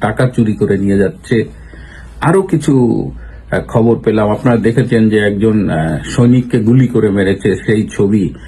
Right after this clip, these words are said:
সোশ্যাল মিডিয়ায় ভাইরাল হয়েছে। আর্মির বিভিন্ন সোর্সকে তারা টার্গেট করে গুলি করে হত্যা করছে। এই পরশুদিন বা তার আগের দিন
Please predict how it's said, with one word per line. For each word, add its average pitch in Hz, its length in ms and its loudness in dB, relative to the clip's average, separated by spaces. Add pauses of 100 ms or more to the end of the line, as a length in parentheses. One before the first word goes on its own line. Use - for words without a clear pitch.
(140)
সোশ্যাল 117 360 2
মিডিয়ায় 101 340 2
ভাইরাল 104 400 2
হয়েছে। 95 380 -2 (300)
আর্মির 151 440 2
বিভিন্ন 143 340 4
সোর্সকে 156 600 0
তারা 131 240 0
টার্গেট 113 480 0
করে 120 280 2
গুলি 113 260 2
করে 110 160 0
হত্যা 101 280 -4
করছে। 85 320 -2
এই 113 260 2 (340)
পরশুদিন 143 600 2
বা 123 100 2
তার 120 200 -2
আগের 117 360 0
দিন 65 240 -6